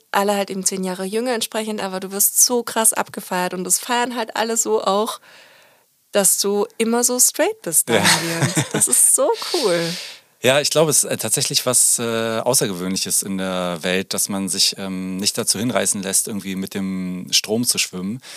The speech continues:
Speaker 2: Ich hab vielleicht in anderen Punkten so, da nicht so eine Willensstärke und sch-, schwimme mit dem Strom, aber was so,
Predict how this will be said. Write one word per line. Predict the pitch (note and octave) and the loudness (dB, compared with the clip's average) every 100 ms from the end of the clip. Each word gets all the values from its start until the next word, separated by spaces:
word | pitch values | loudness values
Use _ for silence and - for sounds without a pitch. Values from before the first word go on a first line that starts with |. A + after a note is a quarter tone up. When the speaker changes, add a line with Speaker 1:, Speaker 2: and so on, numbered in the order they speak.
| - - - | -16 -18 -2
Speaker 2:
Ich | - - | 0 0
hab | G2 _ _ _ | -4 _ _ _
vielleicht | - G2+ - | -6 -4 -4
in | G#2+ | -6
anderen | G2+ A2+ B2+ | -6 -4 -4
Punkten | B2 C3+ B2 A#2+ | -2 -4 -4 -6
so, | A2+ A#2+ A#2 G2 _ | -4 -4 -4 -8 _
da | - - - A2 G2+ G#2 | -18 -18 -14 -10 -4 -2
nicht | A2+ | 0
so | - | 0
eine | A2+ G#2 | 0 -2
Willensstärke | A#2 B2 - A2+ A#2 - A#2 | 0 2 0 -2 -4 -4 -6
und | G#2+ G#2 | -4 -4
sch-, | - - | -4 -2
schwimme | - A#2 A2 | -2 0 -4
mit | G#2 | -4
dem | G#2+ | -2
Strom, | - - G#2+ | -2 -2 -4
aber | G#2+ F#2 | -4 -2
was | G2+ - | 0 0
so, | G2+ G2 | 0 -4